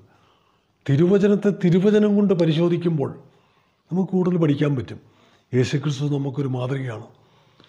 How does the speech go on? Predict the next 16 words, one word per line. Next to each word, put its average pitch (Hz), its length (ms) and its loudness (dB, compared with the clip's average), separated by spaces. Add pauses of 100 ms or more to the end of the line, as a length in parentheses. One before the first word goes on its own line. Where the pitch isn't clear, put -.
(360)
തിരുവചനത്തെ 165 760 4 (580)
തിരുവചനം 202 540 4
കൊണ്ട് 185 160 -2
പരിശോധിക്കുന്ന 175 920 0 (500)
ഒരു 156 140 4
പഠനമാണ് 143 680 2 (500)
യേശുക്രിസ്തു 151 520 0
നമുക്ക് 147 340 -2
മാതൃകയെ 135 500 -2
തന്നിട്ടുള്ളത്. 110 560 -12 (580)
അതുപോലെ 196 340 4
ഇതും, 202 440 2 (720)
ഈ 214 140 6
വിഷയവും 202 420 2
നമുക്ക് 175 460 0 (640)
തിരുവചനത്തിൽ 170 880 2